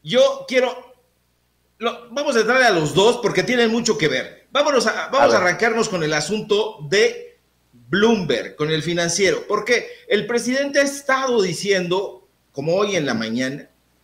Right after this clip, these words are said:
Speaker 1: mucho sobre el asunto del penal que tiene en sus manos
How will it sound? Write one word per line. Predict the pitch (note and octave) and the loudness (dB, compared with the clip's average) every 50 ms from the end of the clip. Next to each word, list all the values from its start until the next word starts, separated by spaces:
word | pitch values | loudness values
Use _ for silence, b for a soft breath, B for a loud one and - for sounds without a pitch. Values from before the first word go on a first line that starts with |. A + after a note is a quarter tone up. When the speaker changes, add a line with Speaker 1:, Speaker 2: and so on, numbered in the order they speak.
| _ _ _ _ _ _ _ _ _ | _ _ _ _ _ _ _ _ _
Speaker 1:
mucho | D#3 F#3 A#3+ C#4 C#4+ C#4 A#3+ A3 | -4 -2 -2 -2 0 0 0 0
sobre | - F#3 E3+ D#3+ | 0 0 0 0
el | D#3+ D#3 | 0 0
asunto | D#3 D#3 F#3 G#3 G#3 - - F#3+ F3+ | -2 -2 -4 -6 -6 -4 -4 -2 0
del | D3+ C#3+ C#3 C3 B2+ - - _ | 0 0 0 -2 -4 -8 -4 _
penal | D#3 C#3+ C#3+ C#3 C#3 C3+ C#3+ D3 D3 D3 C#3+ C#3+ | -2 0 0 0 0 2 2 2 2 2 0 0
que | - C#3+ | -2 -4
tiene | C#3 - E3 D#3 D#3+ | -4 -2 -2 -2 0
en | D#3 C#3+ | -2 -2
sus | D3 C3+ B2 A#2 | -2 -6 -6 -6
manos | A#2 C3+ C#3+ D3 D#3 D#3+ F#3+ A3+ A3 - - - | -2 0 0 0 0 0 -2 -4 -6 -8 -12 -16